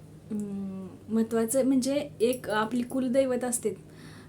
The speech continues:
त्या कुलदैवतेच्या कृपेने आपण अशा संकटातून बाहेर निघत असतो.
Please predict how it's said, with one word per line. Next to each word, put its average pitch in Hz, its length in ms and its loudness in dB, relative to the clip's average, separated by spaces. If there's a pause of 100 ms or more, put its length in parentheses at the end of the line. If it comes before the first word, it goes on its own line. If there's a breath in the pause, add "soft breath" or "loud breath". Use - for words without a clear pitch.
(120)
त्या 247 140 2
कुलदैवतेच्या 262 720 2
कृपेने 277 340 0
आपण 262 240 0
अशा 254 240 0
संकटातून 254 580 0
बाहेर 240 260 0
निघत 220 320 2
असतो. - 280 -8